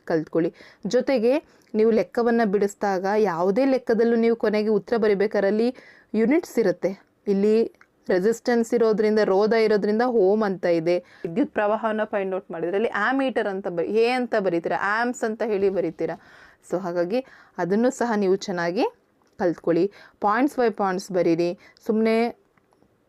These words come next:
ಸುಮ್ನೆ ಒಂದು ರೀತಿ ಪ್ಯಾರಾಗ್ರಾಫ್ ಬರೆಯೋದಕ್ಕಿಂತ ಪಾಯಿಂಟ್ಸ್ by ಪಾಯಿಂಟ್ಸ್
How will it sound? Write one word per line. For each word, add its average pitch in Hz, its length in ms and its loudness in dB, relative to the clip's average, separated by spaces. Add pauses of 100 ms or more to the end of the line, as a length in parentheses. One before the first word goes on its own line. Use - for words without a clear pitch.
(760)
ಸುಮ್ನೆ 233 500 0
ಒಂದು 214 380 4
ರೀತಿ 196 240 -2
ಪ್ಯಾರಾಗ್ರಾಫ್ 202 640 -2
ಬರೆಯೋದಕ್ಕಿಂತ 190 440 -2
ಪಾಯಿಂಟ್ಸ್ 220 420 -2
by 202 100 2
ಪಾಯಿಂಟ್ಸ್ 185 340 -4